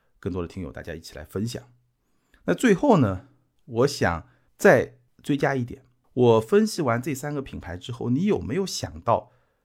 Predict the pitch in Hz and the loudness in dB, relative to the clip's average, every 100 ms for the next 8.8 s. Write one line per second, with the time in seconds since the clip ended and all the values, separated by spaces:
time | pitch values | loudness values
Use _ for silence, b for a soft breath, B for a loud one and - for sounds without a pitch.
0 | b b 143 123 - 117 120 196 - 95 | b b 2 2 0 2 2 0 -4 -8
1 | 95 - 175 127 101 - 101 92 71 80 | -8 -8 -2 0 0 -2 -8 -10 -12 -16
2 | - _ _ _ - 110 107 98 - - | -18 _ _ _ -2 4 4 4 -2 -20
3 | - 170 165 160 - 143 104 - 185 180 | -2 2 2 -2 -4 -2 -2 -4 -4 -4
4 | 98 95 - 87 - - _ _ _ - | -6 -8 -8 -16 -18 -20 _ _ _ -14
5 | - 190 196 196 143 107 - _ - - | -6 0 0 4 2 2 -4 _ -16 -10
6 | 90 85 98 110 117 - 107 - 85 - | -8 -8 -8 -8 -8 -4 -4 -6 -16 -14
7 | 117 113 107 107 b b b - 92 87 | -8 -4 -4 -8 b b b -6 -4 -4
8 | - 196 160 120 - 85 95 - | -2 0 0 0 -6 -8 -8 -8